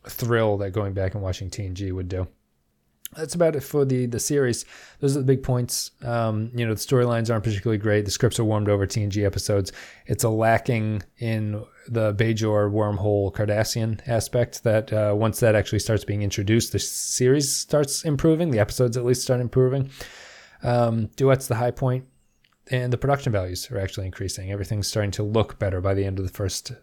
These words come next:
uh, season. So I thought we'd go into some character work here. Uh, characters who crossed over from T N G, going off of Michael Pillar's thing, are Miles O'Brien, he's the main character, Jean-Luc Picard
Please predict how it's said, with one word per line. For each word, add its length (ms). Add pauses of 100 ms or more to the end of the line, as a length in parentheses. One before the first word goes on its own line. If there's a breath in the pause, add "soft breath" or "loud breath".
uh, 260
season. 460 (760 loud breath)
So 140
I 40
thought 200
we'd 160
go 180
into 240
some 160
character 360
work 360 (160)
here. 260 (480 loud breath)
Uh, 240
characters 380
who 80
crossed 400
over 220
from 160
T 180
N 80
G, 240
going 260
off 200
of 40
Michael 240
Pillar's 400
thing, 220
are 60
Miles 280
O'Brien, 380
he's 120
the 40
main 160
character, 500 (400 soft breath)
Jean-Luc 340
Picard 440